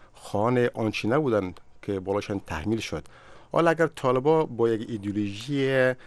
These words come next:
توأم نشد کرده از دین آمده باشند و دوباره بخواهند تحقق بتن آنچه را می‌خواهند، مردم افغانستان در مقابل خشونتی که از طالبان دیدن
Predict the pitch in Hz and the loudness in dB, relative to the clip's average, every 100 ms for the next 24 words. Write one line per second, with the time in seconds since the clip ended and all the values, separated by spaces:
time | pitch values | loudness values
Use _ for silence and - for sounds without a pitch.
0 | - - - 95 98 117 113 113 104 - | -20 -18 -6 -4 -2 0 0 0 -4 -16
1 | - 110 101 - 117 - 101 98 110 110 | -10 -6 -4 -2 -4 -4 -4 0 0 0
2 | 95 95 95 - 107 98 104 110 - 98 | -4 -6 -6 -10 -12 -10 -4 -4 -2 -4
3 | 92 95 92 90 120 123 120 117 110 107 | -4 -4 -4 -4 -4 0 2 2 0 -4
4 | 95 101 101 95 - 98 98 98 - 87 | -2 0 0 -4 -6 -4 -2 -6 -6 -8
5 | - - 120 120 107 101 - 107 104 110 | -8 -8 -4 -2 -2 -4 -2 0 2 0
6 | - 104 110 120 - - - - - 110 | -2 -2 0 0 -2 -18 -20 -18 -6 -2
7 | 107 110 170 175 151 104 101 98 95 - | 0 0 0 0 -2 -4 -4 -4 -4 -4
8 | 151 135 101 95 - 107 135 123 - 113 | -4 -2 -4 -4 -6 -2 -2 -4 -6 -8
9 | - 131 135 107 104 95 90 - 101 92 | -2 -2 -2 -6 -6 -6 -8 -8 -8 -6
10 | 95 98 98 131 | -6 -6 0 0